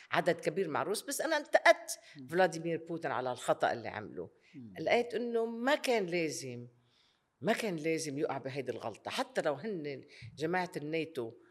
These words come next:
Speaker 1: آه، آه، الحلف الشمال الأطلسي نصبوا له الفخ، ما كان لازم يقع فيه.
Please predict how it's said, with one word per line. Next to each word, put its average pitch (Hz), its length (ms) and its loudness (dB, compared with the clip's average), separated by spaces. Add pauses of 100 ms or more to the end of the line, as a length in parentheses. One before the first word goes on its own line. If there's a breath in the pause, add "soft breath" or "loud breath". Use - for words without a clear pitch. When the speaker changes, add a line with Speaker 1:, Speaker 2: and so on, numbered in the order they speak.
(260 loud breath)
Speaker 1:
آه، 135 180 -2
آه، 127 320 -2
الحلف 110 260 -2
الشمال 156 340 -4
الأطلسي 127 580 -4 (140)
نصبوا 156 380 2
له 151 100 0
الفخ، - 720 -4 (340 soft breath)
ما 123 80 -6
كان 160 160 -4
لازم 131 240 -6
يقع 80 200 -6
فيه. 120 280 -16